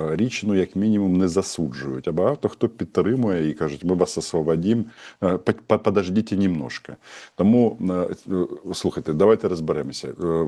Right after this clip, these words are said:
ми теж можемо, мо-, ну, це настільки с-, настільки, е, м, тупо, як писати листи в оон.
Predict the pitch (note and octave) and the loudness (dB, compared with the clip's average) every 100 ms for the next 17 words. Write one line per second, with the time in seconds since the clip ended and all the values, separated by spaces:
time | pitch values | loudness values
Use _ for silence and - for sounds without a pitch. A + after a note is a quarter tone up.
0 | D2+ F2 F#2 - C#3+ - A2+ G2 F2+ E2 | 0 2 2 2 2 4 2 2 0 0
1 | - F2+ G#2 - F#2 D2 B1 B1+ B1+ - | 0 0 0 2 0 0 -4 -10 -12 -4
2 | E2 D#2 F#2+ F2+ - G2 F#2 - - F2 | -6 -4 -4 -2 -2 -2 -4 -4 -8 -10
3 | _ G2 F#2 - - F#2+ D#2+ D#2 D#2 - | _ -6 -4 -8 0 0 2 -2 -6 -6
4 | - - E2 E3 - D2+ C#2+ - _ C#3 | -6 -4 -4 -4 -4 -4 -6 -10 _ 0
5 | - F#2 D2+ D#2+ F2+ - F#2 F2+ F#2+ F#2+ | 2 2 2 -2 -4 -2 -2 0 2 2
6 | - - F#2+ F2 C3+ G3 D3+ | 0 0 0 2 4 4 2